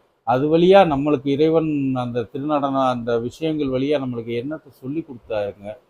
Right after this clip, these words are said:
அவங்க எந்த விஷயத்தை கதைகளாக சொல்லி நம் வாழ்க்கையில் நம்ம இதை கடைபிடித்தால் இன்னும் நம் வாழ்வு சிறப்பாக இருக்கும் என்று புராணங்கள் வழியாக சொன்னார்கள் போன்ற விஷயங்கள் எல்லாமே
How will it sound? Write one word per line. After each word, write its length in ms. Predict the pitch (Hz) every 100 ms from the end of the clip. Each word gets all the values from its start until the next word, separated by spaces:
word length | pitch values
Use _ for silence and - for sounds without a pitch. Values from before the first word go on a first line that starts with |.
| _ _ -
அவங்க 260 | 117 123
எந்த 320 | 127 147 180
விஷயத்தை 460 | 190 165 165 135 139
கதைகளாக 600 | 131 131 175 175 175 156
சொல்லி 400 | 139 147 147 175
நம் 260 | 139 143 156
வாழ்க்கையில் 500 | 165 175 - 180 165
நம்ம 200 | 143 131
இதை 240 | 131 156
கடைபிடித்தால் 600 | 143 139 135 135 123 165
இன்னும் 280 | 139 147 175
நம் 160 | 151 123
வாழ்வு 360 | 117 139 147
சிறப்பாக 540 | 131 123 135 143 139 135
இருக்கும் 320 | 123 - 123
என்று 340 | 113 110 143 - _ - _ _
புராணங்கள் 540 | - 160 180 180 151 135
வழியாக 460 | 131 143 139 135 127
சொன்னார்கள் 640 | 131 139 147 135 131 123 -
போன்ற 240 | 107 104
விஷயங்கள் 460 | 104 98 131 120 110
எல்லாமே 500 | 104 113 117 113